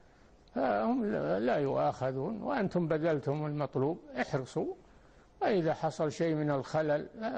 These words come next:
فهذا أولى الصغار ولا ينضبطون، ولا، ولا تمكنونهم من المصاحف، لا تمكنونهم من المصاحف إلا من وراء حائل إذا أمكن. نعم.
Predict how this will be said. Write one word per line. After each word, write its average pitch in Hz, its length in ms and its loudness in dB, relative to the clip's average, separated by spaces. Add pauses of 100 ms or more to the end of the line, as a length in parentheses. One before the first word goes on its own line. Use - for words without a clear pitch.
(480)
فهذا 190 380 2
أولى 143 500 2
الصغار 143 520 0 (580)
ولا 269 320 2
ينضبطون، 139 760 0 (120)
ولا، 220 320 0
ولا 311 260 2
تمكنونهم 165 760 2
من 143 120 2
المصاحف، 135 680 0 (840)
لا 147 140 2
تمكنونهم 160 840 0
من 143 160 0
المصاحف 143 760 0 (680)
إلا 165 280 2
من 160 140 0
وراء 147 480 2
حائل 135 500 0
إذا 120 320 0
أمكن. 143 360 -2 (300)
نعم. 135 200 0